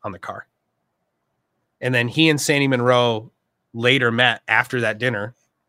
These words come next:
after all the executives were gone, to go over how they could approve, how they could improve,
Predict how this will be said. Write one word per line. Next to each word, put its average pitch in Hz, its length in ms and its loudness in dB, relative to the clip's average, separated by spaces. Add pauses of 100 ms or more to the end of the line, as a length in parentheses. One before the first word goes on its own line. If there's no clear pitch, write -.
after 113 260 -4
all 110 120 -2
the 104 100 -6
executives 113 460 -6
were 104 40 -10
gone, 101 240 -6
to - 120 -12
go 120 260 0
over 120 480 0 (600)
how 131 200 0
they 123 160 0
could 117 160 -4
approve, 120 680 -2
how 131 200 0
they 127 160 -2
could 123 120 -6
improve, 117 680 -6